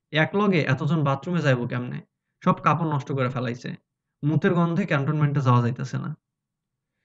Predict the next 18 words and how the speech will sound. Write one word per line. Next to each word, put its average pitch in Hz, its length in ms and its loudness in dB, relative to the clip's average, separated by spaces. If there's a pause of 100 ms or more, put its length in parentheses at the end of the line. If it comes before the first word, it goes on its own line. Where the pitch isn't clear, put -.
(140)
শুনে 196 220 4
আজাদ 123 340 6
উত্তেজিত। 120 440 0 (840)
"জুয়েল, 143 380 6 (400)
যুদ্ধ 143 260 12
যখন 175 260 2
শেষ 160 280 -4
হবে, 143 200 -2 (680)
তোদেরকে 160 360 10
অনেক 139 220 -2
অ্যাওয়ার্ড 135 300 4
দেবে 127 180 2
রে। 123 280 0 (440)
শোন, 139 260 0 (200)
আমিও 143 260 2
যাব 160 200 2
নেক্সট 131 280 -2
অপারেশনে, 123 500 -2